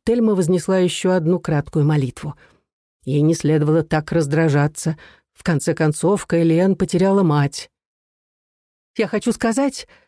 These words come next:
эта поездка была моим последним шансом». Пока Кэллиан говорила, Тельма успела заглянуть в ящик с овощами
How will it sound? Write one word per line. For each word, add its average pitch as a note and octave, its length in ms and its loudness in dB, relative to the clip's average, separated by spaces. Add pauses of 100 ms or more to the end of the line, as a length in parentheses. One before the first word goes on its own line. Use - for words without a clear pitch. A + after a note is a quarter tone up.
(100)
эта G3+ 200 -2
поездка G3+ 420 0
была G3 260 2
моим G#3 260 2
последним G#3+ 500 0
шансом». F3+ 600 -2 (840)
Пока D3+ 260 -4
Кэллиан C#3+ 540 2
говорила, F#3 480 0 (460)
Тельма C4+ 280 2
успела A#3 400 0
заглянуть G3+ 520 0
в F3 40 0
ящик D#3+ 380 0
с - 80 -6
овощами A3+ 580 2